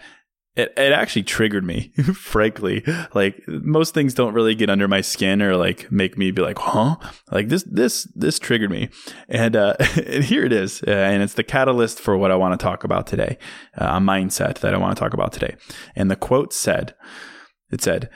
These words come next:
"The same energy given to me is the same energy I'm giving back. No more,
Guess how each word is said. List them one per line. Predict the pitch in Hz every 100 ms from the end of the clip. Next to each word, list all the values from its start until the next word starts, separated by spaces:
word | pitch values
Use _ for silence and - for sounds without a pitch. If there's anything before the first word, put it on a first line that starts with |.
| - _ _ _
"The | 110
same | 107 120 135 165
energy | 117 117 113 113
given | 110 113 107 113
to | - 110
me | 92 104 135
is | - 101
the | 101
same | - 101 104
energy | 92 95 101 98 101 -
I'm | 101
giving | 101 98 101
back. | 123 113 110 - _
No | - 104 147
more, | 127 117 117 117